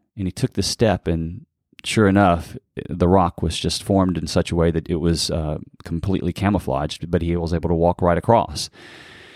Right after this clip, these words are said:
And I feel like, uh, it's, it's that way with us as it relates to that. We gotta get ourselves into a place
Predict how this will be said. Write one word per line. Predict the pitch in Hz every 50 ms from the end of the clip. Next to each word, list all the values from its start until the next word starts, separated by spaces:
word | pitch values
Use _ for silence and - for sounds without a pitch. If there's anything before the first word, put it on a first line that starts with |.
| - - _ _ _ -
And | 139 135 123 123 120 117 117 -
I | - 110 101
feel | - - 147 175 180
like, | 143 110 92 90 92 - - - - - - _ _ _ _ _ _
uh, | 110 98 92 95 - -
it's, | - 110 - - - - - _ _
it's | 117 113 - -
that | - - 135 127 139 -
way | 135 117 107 110
with | 98 98 92 95
us | 90 90 85 85 - - - _
as | 101 92 92 85
it | 98 76
relates | 92 90 90 90 90 90 - - - - - - - _ _ _ _ _ _ -
to | - 104 95 87
that. | 78 78 76 - - _ - _ _
We | 113 135 175
gotta | 175 214 190 156
get | 123 107 123 123 117
ourselves | 107 107 101 - - 98 92 90 90 90 85
into | 98 101 104 - 135 123
a | -
place | - - 92 80 78 78 76 - -